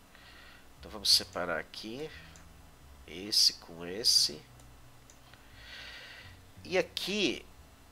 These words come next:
bom, deu um total de dois mil setecentos e set-, setecentos e cinquenta e cinco. Então eu preciso de mais delta V. Então vamos fazer uma parada louca aqui, galera. Vamos pegar,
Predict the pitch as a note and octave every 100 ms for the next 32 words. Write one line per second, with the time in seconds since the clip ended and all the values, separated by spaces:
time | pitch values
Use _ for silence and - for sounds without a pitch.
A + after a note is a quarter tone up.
0 | - - - - - - - - D3 B2
1 | G#2+ D3 D#3 D#3 D#3+ D#3 D#3 C#3+ C#3+ -
2 | D3 C#3 C#3 D#3+ F3+ - E3 - E3+ -
3 | D#3+ - - - - - - - C#3 -
4 | D#3+ D#3 D3+ - - D#3+ D#3+ - A2+ G#2+
5 | A#2+ - C3 C3+ B2+ C#3 C#3 D3+ E3 D#3
6 | F2 D2+ - - - - - - - -
7 | - - - - - - - - - -
8 | D#3 F3 E3+ D#3 D3+ C#3 B2 A2+ G#2 G2
9 | F#2+ F#2 E2 D#2 D2+ G#2 - A#2 A#2 A2+
10 | G#2+